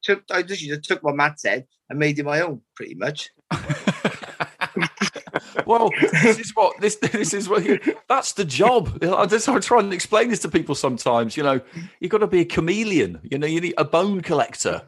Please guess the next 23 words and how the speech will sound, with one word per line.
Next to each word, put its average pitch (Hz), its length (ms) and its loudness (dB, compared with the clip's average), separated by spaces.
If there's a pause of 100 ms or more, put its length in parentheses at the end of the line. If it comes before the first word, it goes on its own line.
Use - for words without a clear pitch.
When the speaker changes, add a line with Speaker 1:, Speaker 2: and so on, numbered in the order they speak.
Speaker 2:
a 117 80 -2
magpie. 147 640 0
You 92 160 -4
just 160 200 -6
gotta, 151 220 2
you 143 100 2
gotta 151 200 2
collect - 420 -2
all 196 200 4
these 208 260 0
things, 233 280 2
Speaker 1:
Hey, - 80 0
um, 202 300 -2
Speaker 2:
save 196 160 -2
it - 120 -12
for 196 140 4
a 170 100 2
rainy 170 340 0
day. 147 360 2 (380)
And 160 160 2
then 175 180 2
when 185 200 0
it's, - 260 -2